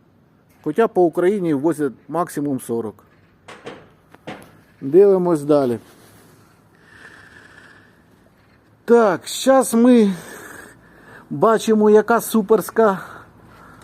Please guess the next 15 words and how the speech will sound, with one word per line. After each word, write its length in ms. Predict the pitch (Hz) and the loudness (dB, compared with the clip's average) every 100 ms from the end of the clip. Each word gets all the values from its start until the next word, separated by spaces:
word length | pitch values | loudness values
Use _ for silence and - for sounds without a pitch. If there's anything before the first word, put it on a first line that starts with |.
| - | -6
рама. 760 | 185 233 233 202 151 139 135 - - - - - | 0 2 0 0 0 -2 -8 -18 -20 -20 -20 -20
Стоїть 400 | - 190 214 208 | -4 -2 -2 -4
манометр 920 | 208 226 233 233 190 151 151 143 139 - - - - - | -4 -2 0 0 2 0 0 -2 -2 -12 -20 -20 -20 -18
для 460 | 143 151 175 165 139 - - - - - - - - - - - - - - - - - _ - - - _ - | -8 -2 0 -2 -4 -14 -20 -20 -20 -20 -20 -20 -20 -20 -20 -20 -20 -20 -20 -20 -20 -20 _ -20 -20 -20 _ -8
того, 180 | 190 185 | 0 0
щоб 180 | 202 175 | 0 -4
подивитися 680 | 220 175 214 202 196 196 185 - | -4 -2 -2 -4 -6 -6 -6 -6
тиск 420 | 269 202 - - | -6 -6 -10 -12
у 120 | 233 190 | -10 -10
пневматики. 1000 | 226 202 202 208 185 170 170 170 160 131 - - _ _ _ 156 | -6 -4 -2 -2 -4 -4 -8 -6 -6 -6 -20 -20 _ _ _ -20
Дивимося, 600 | 151 214 202 196 175 185 | -2 2 2 0 -2 0
які 340 | 185 185 202 | 0 -2 -12
вісі. 420 | 202 214 185 127 113 - - - - _ - - - - | -10 -10 -12 -14 -18 -20 -20 -20 -20 _ -20 -20 -20 -8
Просто 380 | 208 202 - | -8 -8 -10
супер. 440 | 170 - 135 - | -16 -14 -14 -14